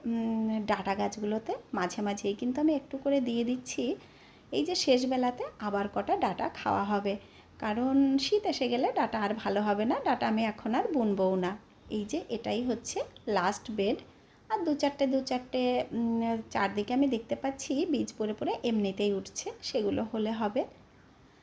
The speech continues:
আর এদিকে লাউ গাছটাকেও একটুখানি খাবার দিয়ে দিলাম, এই লাউ গাছটাও বাড়তে শুরু করেছে।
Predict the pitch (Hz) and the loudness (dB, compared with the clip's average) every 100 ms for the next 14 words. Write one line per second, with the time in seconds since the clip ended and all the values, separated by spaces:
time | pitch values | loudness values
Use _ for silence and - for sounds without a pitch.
0 | - - - - 190 196 202 - 202 208 | -20 -20 -20 -8 -4 -2 -4 -2 -2 -4
1 | - 233 226 226 226 196 202 208 - 208 | -6 -2 2 4 4 4 4 0 -2 -6
2 | 208 214 214 208 202 220 208 214 220 196 | -4 -2 -2 -4 -8 -4 -4 -2 0 0
3 | 190 202 202 208 208 294 349 220 190 180 | 0 0 0 0 0 2 0 2 2 0
4 | 190 - 190 202 202 196 - 208 - 202 | -4 -4 -4 -2 -2 -2 -6 -8 -4 -4
5 | 190 196 196 196 277 | -4 -4 -4 -2 -4